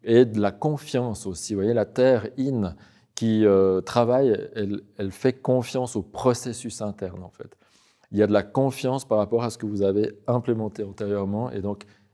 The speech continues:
essayons de nous laisser aller, surtout, euh,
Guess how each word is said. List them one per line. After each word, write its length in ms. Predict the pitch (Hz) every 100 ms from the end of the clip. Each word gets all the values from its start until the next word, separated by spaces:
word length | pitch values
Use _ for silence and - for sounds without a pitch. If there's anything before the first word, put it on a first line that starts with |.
| -
essayons 840 | 104 - 117 113 110 117 123 135
de 160 | 127 104
nous 140 | 101
laisser 480 | 98 101 117 - 117
aller, 420 | 117 110 104 117 120 - _ _
surtout, 560 | - 101 - 110 110 104
euh, 400 | 98 95 95 95